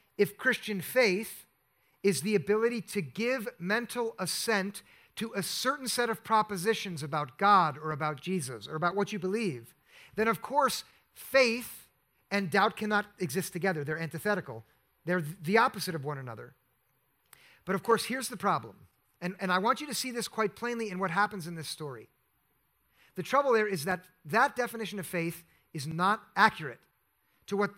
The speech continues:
the way that the New Testament describes faith. Okay, here's why. It's very simple. Faith in the New Testament is not about a person's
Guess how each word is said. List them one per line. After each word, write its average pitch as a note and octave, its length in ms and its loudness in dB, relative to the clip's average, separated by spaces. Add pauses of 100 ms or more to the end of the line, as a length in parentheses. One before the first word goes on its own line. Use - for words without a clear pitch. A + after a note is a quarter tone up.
(140)
the F#3+ 120 0
way A3 400 6 (160)
that F3 100 -8
the G#3 80 0
New G3+ 100 0
Testament G#3 480 -2
describes D#3 640 -2 (200)
faith. - 600 -10 (800)
Okay, F#3+ 180 -4 (160)
here's A3+ 240 -4
why. D#3 220 2
It's F3+ 100 -2
very G#3+ 160 0
simple. F#3 460 -4 (240)
Faith - 580 -2 (280)
in G#3 100 -2
the G#3+ 80 -2
New G#3 100 0
Testament F#3 580 -2 (260)
is E3 140 -2
not G#3 200 2
about A#3 320 2
a G3+ 40 -6
person's A3+ 580 -8